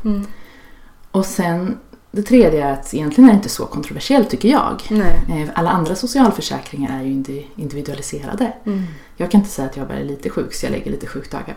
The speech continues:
Speaker 2: på min partner.
Speaker 1: Nej.
Speaker 2: Eh, utan, utan det är en individualiserad försäkring som samhället finansierar.
Speaker 1: Mm.
Speaker 2: Och då kan man också ställa vissa krav.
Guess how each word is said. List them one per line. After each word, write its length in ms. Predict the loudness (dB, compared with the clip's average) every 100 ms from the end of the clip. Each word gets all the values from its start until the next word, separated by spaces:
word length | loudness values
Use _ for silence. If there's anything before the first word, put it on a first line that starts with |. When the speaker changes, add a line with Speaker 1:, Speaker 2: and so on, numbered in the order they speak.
| -14
Speaker 2:
på 80 | -12
min 120 | -10
partner. 440 | -8 -10 -10 -14 -10
Speaker 1:
Nej. 260 | -6 -6 -6 -12 -18 -12
Speaker 2:
Eh, 400 | -4 -2 -2 -2
utan, 520 | -4 -6 -4 -2 -2 -6 -16 -20 -20 -20 -20 -20 -14
utan 400 | -10 -8 -6 -6 -10 -6
det 60 | -6
är 160 | 2
en 100 | 8
individualiserad 600 | 8 8 4 0 -6 -8 -10
försäkring 400 | -12 -10 -10 -6
som 120 | -4
samhället 720 | -2 -4 -6 -8 -8 -12 -20 -20 -20 -20 -10
finansierar. 640 | -8 -6 -8 -8 -6 -6 -8 -8
Speaker 1:
Mm. 160 | -6 -6 -2
Speaker 2:
Och 60 |
då 60 | -4
kan 200 | -2 -8
man 100 | -8
också 340 | -10 -10 -10 -12 -16 -20
ställa 340 | -16 -12 -12
vissa 180 | -10 -10
krav. 340 | -8 -8 -10